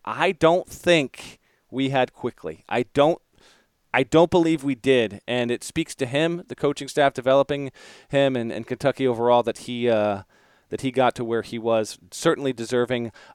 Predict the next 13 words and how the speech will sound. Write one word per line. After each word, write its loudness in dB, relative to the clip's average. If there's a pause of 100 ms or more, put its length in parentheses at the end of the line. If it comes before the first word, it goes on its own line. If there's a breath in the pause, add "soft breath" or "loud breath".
I'll 6
be 0
intrigued -2
to -2
see -6 (840)
where 2
he -6
lands -4 (420 soft breath)
on -2
N -2
A -2
B -8
C -6